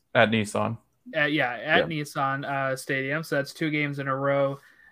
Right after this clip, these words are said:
Speaker 2: there. They have not lost there. Do you, what, what do you think their prospects here for Orlando, who've kind of slipped recently as they went from second down to fourth, and now Nashville's kind of leapfrogged them in the last few weeks?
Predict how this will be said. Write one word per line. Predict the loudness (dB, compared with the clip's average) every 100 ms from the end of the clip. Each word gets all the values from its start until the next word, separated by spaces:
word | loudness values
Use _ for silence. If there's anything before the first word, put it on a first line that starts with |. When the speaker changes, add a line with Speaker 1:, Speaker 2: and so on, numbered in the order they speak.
| _
Speaker 2:
there. | 0 4 4 4
They | 2 0
have | 0 0 0 -2
not | 4 4 4
lost | 2 2 0 -2
there. | 0 2
Do | 0
you, | -6
what, | 0 0 0
what | 0
do |
you | 0
think | 2 2
their | 2
prospects | 2 0 2 -4 0
here | 0
for | 2 0
Orlando, | 2 0 0
who've | -2 -4
kind | -2 -2
of | -2
slipped | -6 -2 -2 0
recently | -2 0 -4 -4 -2
as | 0
they | 2 2
went | 2 0
from | -4 -6
second | 0 0 0 -8 -6
down | -6 -4
to | -8
fourth, | -6 -2 -2 -2 -12
and | -8
now | -6 -6 -8 -18 -20 _
Nashville's | -4 -2 -4 -2
kind | 0 0
of |
leapfrogged | 0 0 0 0 0
them | -2 -4
in | -6
the | -6
last | -6 -6
few | -8 -8
weeks? | -8 -14